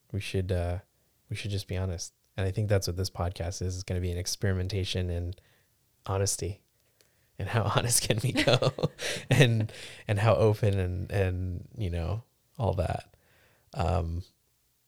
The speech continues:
obviously, full disclosure, you know, Buffalo Ramblers, not my, you know, slave name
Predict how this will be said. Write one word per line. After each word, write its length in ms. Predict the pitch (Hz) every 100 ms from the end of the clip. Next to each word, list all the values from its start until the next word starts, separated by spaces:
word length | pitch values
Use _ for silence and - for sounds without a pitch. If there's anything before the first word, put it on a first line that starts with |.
| _ _ _ _ _
obviously, 400 | 98 95 98 98
full 220 | 95 98
disclosure, 760 | 95 92 - 90 87 87 92 107 - _ _ _
you 80 | 92
know, 80 | 90
Buffalo 360 | 95 87 95
Ramblers, 560 | 90 82 85 85 90 - -
not 240 | 107 87
my, 180 | 85 85 85 - _ _ _ _
you 100 | -
know, 200 | 87 87
slave 420 | - - 101 90 90
name 380 | 85 87 92